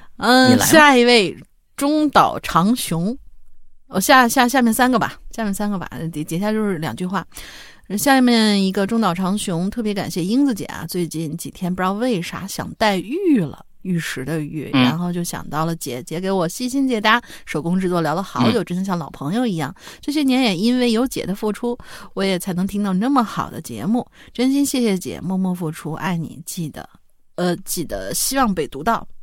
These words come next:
Speaker 2: 嗯。
Speaker 1: 我们要不要在这儿插播一个猫姐的广告啊？
Speaker 2: 你随便。
Speaker 1: 啊，那就
Speaker 2: 已经反目了。
Speaker 1: 我们的猫姐啊，我们的，啊，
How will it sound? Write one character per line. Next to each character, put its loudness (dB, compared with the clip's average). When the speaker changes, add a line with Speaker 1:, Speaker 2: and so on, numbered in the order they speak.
Speaker 2:
嗯。 2
Speaker 1:
我 -4
们 2
要 4
不 4
要 4
在 2
这 4
儿 8
插 0
播 2
一 -2
个 -2
猫 0
姐 -2
的 -2
广 -2
告 8
啊？ 8
Speaker 2:
你 8
随 4
便。 -2
Speaker 1:
啊， 0
那 0
就 4
Speaker 2:
已 6
经 10
反 6
目 6
了。 10
Speaker 1:
我 10
们 10
的 8
猫 6
姐 2
啊， 4
我 0
们 -4
的， -2
啊， -2